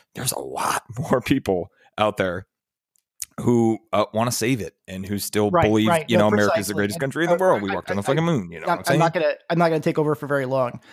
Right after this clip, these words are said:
Speaker 2: but I just wanna, to clarify
Speaker 1: Mm.
Speaker 2: really quickly.
Speaker 1: <laughs>
Speaker 2: Um, yes, that, that's exactly it. My concern is not that I'm, I'm not worried in the short term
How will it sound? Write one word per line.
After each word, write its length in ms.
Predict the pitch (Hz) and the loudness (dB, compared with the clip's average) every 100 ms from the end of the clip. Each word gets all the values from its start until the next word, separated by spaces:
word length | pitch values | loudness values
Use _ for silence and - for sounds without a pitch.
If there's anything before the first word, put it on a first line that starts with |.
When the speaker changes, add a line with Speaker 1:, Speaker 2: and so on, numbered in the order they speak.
| - - | -14 -4
Speaker 2:
but 80 | |
I 40 | 147 | -2
just 160 | 147 | 0
wanna, 200 | 165 151 - _ | -2 -2 -4 _
to 80 | - | -10
clarify 460 | 120 156 139 117 120 | -2 0 2 0 -2
Speaker 1:
Mm. 80 | 120 | -4
Speaker 2:
really 180 | 120 127 | -8 -4
quickly. 400 | 131 107 110 107 | -4 -4 -10 -14
Speaker 1:
<laughs> 60 | _ _ _ _ 160 | _ _ _ _ 2
Speaker 2:
Um, 340 | 160 147 135 190 | 2 2 -2 0
yes, 240 | 190 - | 0 2
that, 160 | 180 175 | 0 2
that's 200 | 185 196 | 2 2
exactly 380 | 165 156 151 120 | 0 0 0 -4
it. 120 | 107 | 0
My 180 | 170 214 | 2 2
concern 500 | 277 247 - 185 160 | 0 -2 0 2 2
is 200 | 143 160 | 0 0
not 260 | 151 156 | 2 2
that 120 | 156 | 0
I'm, 320 | 143 147 151 147 - | 0 -2 -4 -8 -2
I'm 160 | 170 | 2
not 180 | 202 185 | 2 2
worried 300 | 165 160 147 | 2 4 2
in 80 | 135 | 0
the 80 | 120 | -2
short 320 | - 143 - | 0 -2 -2
term 360 | 104 87 117 | -6 -6 -10